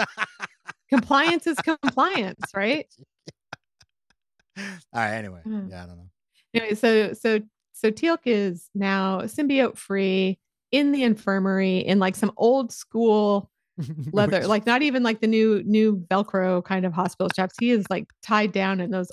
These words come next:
Speaker 2: old school, like, leather straps. Like, he's
Speaker 1: <laughs> Yeah.
Speaker 2: about to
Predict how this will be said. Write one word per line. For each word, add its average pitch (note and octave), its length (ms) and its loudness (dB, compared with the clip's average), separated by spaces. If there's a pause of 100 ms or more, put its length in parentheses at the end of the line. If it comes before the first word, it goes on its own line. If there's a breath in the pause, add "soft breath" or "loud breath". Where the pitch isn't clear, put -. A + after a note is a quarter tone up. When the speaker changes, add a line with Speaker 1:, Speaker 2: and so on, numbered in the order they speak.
Speaker 2:
old G3 240 -2
school, F#3+ 500 0 (560)
like, F3+ 260 0
leather F#3 300 -2
straps. G3 360 0
Like, A#2 60 -2
he's B2+ 100 -6
Speaker 1:
<laughs> B2+ 260 2
Yeah. C3 160 2
Speaker 2:
about - 300 -2
to F#3+ 300 -4